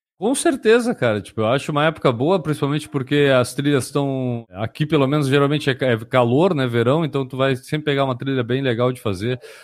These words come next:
Florianópolis tem muita trilha e o pessoal usa muito pra essa época do ano. Talvez não consiga correr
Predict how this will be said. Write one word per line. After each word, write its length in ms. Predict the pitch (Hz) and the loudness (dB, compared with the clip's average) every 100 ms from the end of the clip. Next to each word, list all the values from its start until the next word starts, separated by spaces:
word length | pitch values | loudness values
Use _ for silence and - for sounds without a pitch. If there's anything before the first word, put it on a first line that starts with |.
| - | -2
Florianópolis 380 | 139 139 170 - | 2 4 2 0
tem 80 | |
muita 200 | 147 165 | -2 0
trilha 280 | 131 135 156 | 0 0 2
e 20 | |
o 60 | 151 | 2
pessoal 420 | 151 - 156 143 _ - | 0 0 0 -2 _ -10
usa 220 | 139 147 | -4 0
muito 400 | 147 139 165 147 | 0 2 0 -2
pra 160 | 120 120 | -2 0
essa 200 | 113 120 | 0 -2
época 200 | 113 113 | -2 -2
do 80 | 101 | 0
ano. 160 | 92 - - - | -2 -4 -20 -4
Talvez 280 | 147 147 202 | 2 4 2
não 100 | 208 | 4
consiga 460 | 196 160 214 226 | 2 2 2 0
correr 720 | - 254 240 - 165 180 - | 2 2 2 4 4 4 2